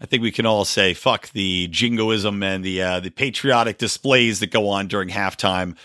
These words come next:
of the N F L games." I think we can all resent the outright militarism and empire building that those things represent.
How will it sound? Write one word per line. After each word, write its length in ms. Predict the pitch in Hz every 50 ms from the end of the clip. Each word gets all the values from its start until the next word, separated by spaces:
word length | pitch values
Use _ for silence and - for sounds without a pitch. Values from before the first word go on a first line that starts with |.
| - - - _ _
of 380 | 101 95 90 90 85 87 87 - _ _
the 320 | - 104 113 117 - 95 98
N 100 | 98 90
F 200 | 87 - - -
L 180 | 170 170 160
games." 580 | 151 - 156 143 139 135 131 127 127 120 - - - - - - - _
I 140 | - 113 117
think 260 | - - 123 113 107
we 80 | 123 113
can 160 | - 113 110
all 260 | 110 107 123 117 113
resent 540 | 104 104 98 92 90 101 123 123 120 101 - -
the 320 | - 104 101 98 101 - - _
outright 440 | 120 113 113 - - 110 98 98 -
militarism 760 | 110 113 127 127 120 117 98 - 127 110 110 107 101 107 101
and 80 | 101 110
empire 340 | 101 - - 117 110 104
building 320 | 107 101 110 107 104 101 101
that 140 | 98 90 -
those 200 | 104 98 87 -
things 220 | - 90 90 85
represent. 520 | 92 85 - 123 117 110 139 185 202 180